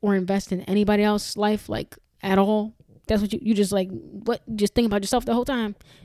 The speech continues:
Think about me. I don't like that. That speaks a little to the importance of the person, you know,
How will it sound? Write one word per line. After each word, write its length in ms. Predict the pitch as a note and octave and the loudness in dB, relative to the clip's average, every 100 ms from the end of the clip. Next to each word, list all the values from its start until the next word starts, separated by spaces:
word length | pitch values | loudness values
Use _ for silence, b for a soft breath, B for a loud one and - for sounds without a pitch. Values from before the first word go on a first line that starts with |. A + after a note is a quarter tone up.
| - | -4
Think 140 | A#3+ | 0
about 160 | A3 G#3 | 2 4
me. 220 | B3+ A#3+ - b b b _ - | 2 2 -6 b b b _ -4
I 80 | |
don't 160 | A#3+ B3 | 0 4
like 180 | G#3+ F#3+ | 2 2
that. 160 | A2 - - - B B B - | -6 -12 -20 -20 B B B -2
That 140 | A3+ | -2
speaks 200 | - C4 | 0 0
a 40 | A#3+ | 4
little 220 | A3+ A#3 | 4 4
to 100 | - | 2
the 100 | A3 | 2
importance 500 | G3 - G#3+ G#3 G3+ | 2 -2 -2 -2 -4
of 260 | - F#3 F#3 | -2 -2 0
the 80 | F#3+ | 0
person, 800 | - F#3+ - F#3+ F#3 F#3 F#3 - _ | 2 0 0 0 0 0 -4 -10 _
you 100 | G3+ | -2
know, 400 | F#3 F3+ F3+ F#3+ | 0 0 -2 -6